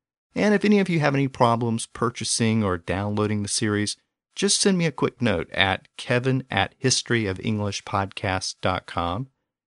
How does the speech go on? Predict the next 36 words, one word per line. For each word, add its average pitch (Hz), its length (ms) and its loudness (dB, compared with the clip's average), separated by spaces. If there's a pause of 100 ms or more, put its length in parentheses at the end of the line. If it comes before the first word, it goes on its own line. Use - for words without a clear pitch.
(120)
And 143 160 2
as 196 120 2
always, 160 420 0
if 127 80 -4
you 117 80 -2
have 123 120 0
any 117 120 -2
other 117 140 0
questions 110 500 -2
or 104 60 -2
comments 101 440 -2
regarding 101 340 0
the 98 40 -2
podcast, 98 640 -2 (220)
you 202 80 -2
can - 120 0
always 117 300 2
reach - 240 -6
me 92 140 -2
at - 100 -12
the - 80 -6
same 82 300 -2
address. - 480 -2 (880)
So 165 340 4 (140)
let's 170 320 0
turn 127 340 0
to 123 100 -6
this 107 220 2
episode. - 560 -6 (680)
And 104 180 0
let 120 140 4
me 170 100 2
begin 180 500 4
by 123 120 6
noting 117 320 4
that 113 200 4